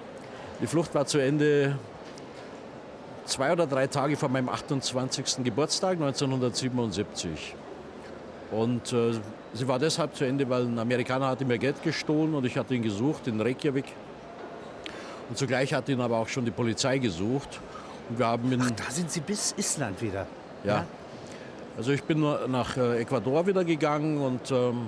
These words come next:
Speaker 1: hab dort alles arrangiert gehabt. Und
Speaker 2: Wie
Speaker 1: bin
Speaker 2: geht
Speaker 1: noch
Speaker 2: man nach Ecuador? Mit Flugzeug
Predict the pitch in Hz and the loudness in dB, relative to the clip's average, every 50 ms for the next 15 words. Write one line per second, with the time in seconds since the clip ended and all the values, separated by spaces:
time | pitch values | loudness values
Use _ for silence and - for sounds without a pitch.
0 | 101 - 110 110 - - 127 120 - 113 113 113 104 - 123 113 113 107 101 - | -4 -4 -4 -4 0 0 0 0 2 2 0 2 2 0 2 2 2 0 0 0
1 | - 156 165 165 - - 151 139 131 131 - - - - - - - - - - | 2 2 2 2 2 2 2 2 2 2 -2 -8 -14 -14 -14 -14 -14 -14 -14 -14
2 | - - - - - - - - 127 123 117 127 143 143 147 139 117 156 147 139 | -14 -14 -14 -14 -14 -14 -12 -8 -4 -2 2 2 4 4 4 2 2 0 -2 -2
3 | 139 120 - - 139 - - 139 123 110 131 143 151 151 135 - - - - 151 | -2 -4 -4 -8 -10 -4 -2 -2 0 0 0 0 0 -2 -4 -4 -6 -6 -6 -6
4 | 151 - - - 208 202 196 | -6 -4 -6 -4 -2 -2 -2